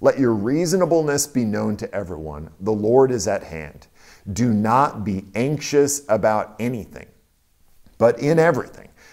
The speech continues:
by prayer and supplication, with thanksgiving, let your requests be mo-, be made known to God. And the peace of God,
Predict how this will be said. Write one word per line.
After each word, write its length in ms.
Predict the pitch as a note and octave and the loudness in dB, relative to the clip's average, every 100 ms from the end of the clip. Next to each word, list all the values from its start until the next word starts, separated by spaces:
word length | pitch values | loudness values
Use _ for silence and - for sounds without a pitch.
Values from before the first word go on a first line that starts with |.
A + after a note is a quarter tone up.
| - | -2
by 160 | A2 G2 | 0 0
prayer 420 | - C3+ D3+ D3+ | -4 0 2 2
and 160 | C3 A#2 | 0 -2
supplication, 840 | A#2+ - G#2 G#2 G2 G2 F2+ F#2 - | -2 -2 -6 -4 -4 -4 -8 -8 -4
with 320 | G2 E3+ - | 0 0 0
thanksgiving, 680 | C#3+ B2+ - G2 E2+ F2 E2 - - | -4 -2 -4 -4 -4 -6 -10 -18 -10
let 260 | G#2 B2 B2+ | 0 0 2
your 120 | B2+ | 0
requests 480 | B2 - A2 G#2+ - | 0 0 0 0 -2
be 160 | A2+ | -2
mo-, 280 | G2+ G2+ G#2 G2+ G#2 | -2 -2 -4 -8 0
be 220 | C#3 D3 | 0 0
made 400 | G#2+ A2+ A2 F#2 | -2 -2 -2 -4
known 260 | G2+ G2+ | -4 -6
to 100 | F#2+ | -8
God. 380 | E2 E2+ C#2+ - - - - - | -4 -4 -4 -10 -20 -20 -20 -6
And 140 | A2 G#2+ | 0 0
the 40 | |
peace 440 | G2 - G#3+ - | -2 0 2 2
of 160 | G#2+ C#2+ | -2 -2
God, 340 | D#2+ G1+ - | -2 -2 -6